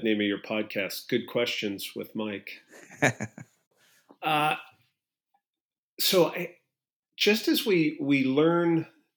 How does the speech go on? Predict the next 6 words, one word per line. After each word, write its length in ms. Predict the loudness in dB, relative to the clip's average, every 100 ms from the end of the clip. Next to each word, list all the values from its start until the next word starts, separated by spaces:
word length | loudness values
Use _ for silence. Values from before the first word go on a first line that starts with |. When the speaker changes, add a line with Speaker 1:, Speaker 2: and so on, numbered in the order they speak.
| _ _ _ _ -6
Speaker 1:
the 100 | 0
nature 320 | 2 2 0
of 100 | -4
love 580 | -2 0 0 -2 -8 -16 _ _ _ _ _ _ _ _ _ _ _ _ -10
from 240 | -4 -2
God 480 | 0 0 0 -2